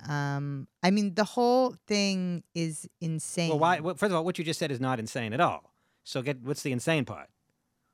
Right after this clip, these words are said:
Speaker 1: Well, first of all, there's no evidence, I think,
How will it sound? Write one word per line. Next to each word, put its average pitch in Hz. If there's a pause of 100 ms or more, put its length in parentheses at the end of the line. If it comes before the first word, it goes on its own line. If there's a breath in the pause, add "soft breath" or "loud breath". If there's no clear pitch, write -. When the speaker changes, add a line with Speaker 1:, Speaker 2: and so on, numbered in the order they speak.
(420)
Speaker 1:
Well, 247 (760)
first 285
of 349
all, 311
there's 240
no 220
evidence, 190
I 175
think, 196